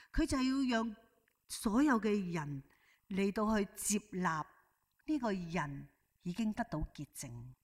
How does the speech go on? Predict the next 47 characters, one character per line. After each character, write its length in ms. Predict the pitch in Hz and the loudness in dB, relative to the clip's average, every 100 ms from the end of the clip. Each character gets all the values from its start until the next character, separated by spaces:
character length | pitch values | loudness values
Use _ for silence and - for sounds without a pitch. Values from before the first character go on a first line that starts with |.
| _ - - - - - - | _ -20 -20 -20 -18 -20 -4
重 360 | - 180 160 165 | 4 4 4 -2
新 440 | - 247 - 240 - | 0 0 0 -4 -8
投 280 | - 160 139 | -6 -4 -4
入 80 | 147 | -4
喺 640 | 156 - - - _ - | -6 -8 -20 -20 _ -4
佢 220 | 247 202 175 | 2 2 2
哋 200 | 160 160 | 0 -2
嘅 20 | |
社 200 | - 151 | -4 -6
群 160 | 139 | -8
嘅 340 | 147 151 131 135 | -6 -6 -6 -4
當 320 | 175 160 160 | -2 -2 -4
中。 440 | - 165 143 135 147 _ _ _ _ _ _ _ _ | -6 -8 -8 -10 -16 _ _ _ _ _ _ _ _
從 280 | - 151 156 | -4 -2 0
此 180 | - 160 202 214 - - - | 0 0 0 -2 -12 -20 2
佢 120 | 262 | 4
可 160 | 262 330 | 10 10
以 140 | 311 | 10
進 180 | - 254 | 6 8
入 120 | 240 214 | 8 6
會 220 | 233 240 | 4 6
堂 280 | 233 208 202 | 6 6 6
裏 60 | 240 | 2
邊 260 | 226 233 | 0 0
敬 300 | 262 254 254 | 2 2 4
拜， 300 | 254 247 247 247 - - _ _ | 4 4 4 0 -8 -20 _ _
進 140 | 254 | -2
入 80 | 226 | 0
聖 320 | - 233 226 | -2 -2 -2
殿 180 | 208 185 | -2 -4
嘅 120 | 190 | -4
當 340 | 226 226 214 | -4 -2 -2
中。 400 | 208 220 180 160 - _ _ - - - - | -2 -4 -4 -8 -16 _ _ -20 -20 -20 0
我 60 | 269 | 2
哋 80 | 269 | 6
睇 200 | 285 302 | 6 6
見 180 | 311 | 4
耶 160 | 240 220 | 6 4
穌 240 | 285 370 | 6 4
除 80 | 359 | 4
咗 180 | 220 240 | 2 4
醫 280 | 302 370 359 | 2 2 0
治 160 | 277 | 0
佢 260 | 214 214 220 | 0 2 2
嘅 20 | |
身 320 | 220 339 370 | 4 2 2
體， 400 | 311 196 214 269 | 0 0 0 -2